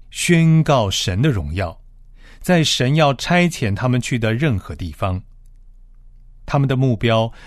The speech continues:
不是坐在那里独享神的荣耀，而是要回应神的呼召，在他的引导下往前行。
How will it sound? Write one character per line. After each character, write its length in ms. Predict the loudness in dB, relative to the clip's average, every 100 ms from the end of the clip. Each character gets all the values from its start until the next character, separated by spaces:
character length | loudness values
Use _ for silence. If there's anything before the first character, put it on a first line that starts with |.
| -4
不 120 | -4
是 200 | 0 0
坐 380 | 0 2 2 4
在 140 | 2
那 180 | 2 2
里 260 | 0 -6 -8 -12 -4
独 240 | -2 0
享 320 | -2 -2 -4
神 180 | -6 -6
的 120 | -6
荣 200 | -6 -6
耀， 280 | -6 -6 -8 -20 -20 -20 -20 -20 -20 -20 -8
而 160 | -2 -2
是 220 | -2 0
要 260 | 2 2 0 -4
回 320 | -8 -2 0
应 280 | 0 0 0
神 240 | 0 -4
的 60 | -6
呼 200 | -2 -2
召， 300 | 0 -2 -4 -16 -20 -6
在 200 | 0 0
他 160 | 0 -2
的 120 | 0
引 200 | 2 2
导 180 | 2 -2
下 320 | -2 -4 -4 -8
往 320 | -4 -2 -2
前 260 | -6 -4 -4
行。 420 | -4 -6 -6 -8